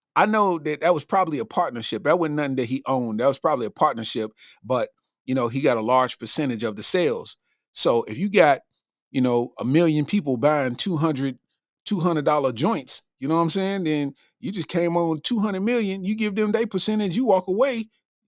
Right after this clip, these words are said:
that much richer. Okay, put my music on there that I already made that's on iTunes too, but let them play with it 'cause it's a toy. People was bringing it to the studio, like, thinking that they had something that was something. Like, bro, that's,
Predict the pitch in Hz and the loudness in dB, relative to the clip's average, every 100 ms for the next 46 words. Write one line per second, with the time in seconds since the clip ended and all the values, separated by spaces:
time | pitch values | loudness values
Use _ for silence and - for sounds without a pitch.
0 | _ - 208 214 220 214 311 - 113 - | _ 2 4 4 0 2 -2 -2 -6 -8
1 | _ _ _ _ 101 101 - 175 220 220 | _ _ _ _ -16 -12 -4 0 2 0
2 | 262 233 254 285 233 202 214 208 180 170 | 0 0 2 2 0 0 0 0 -2 0
3 | - 202 220 208 175 170 170 139 143 156 | 0 0 0 -2 0 0 0 -2 -2 2
4 | 190 165 196 202 214 196 - 233 196 165 | 2 2 0 0 0 0 -2 -4 -4 -6
5 | _ - _ - 120 170 180 196 - 214 | _ -20 _ -4 4 4 4 -2 0 0
6 | 175 147 143 - 156 143 139 127 190 101 | 0 -2 -2 -2 0 0 -4 -2 -2 -2
7 | 85 _ _ _ _ _ _ _ 226 302 | -6 _ _ _ _ _ _ _ 2 4
8 | 208 131 196 240 208 190 202 147 247 247 | 4 4 4 4 2 2 2 2 2 2
9 | 170 127 117 127 - 214 202 170 170 180 | 4 2 4 0 2 0 0 -2 0 0
10 | 160 202 - 202 185 165 160 - - 202 | 2 0 0 -2 -2 -2 -2 0 0 0
11 | 214 120 131 113 - 190 240 - | -2 -2 -2 0 0 0 -2 -6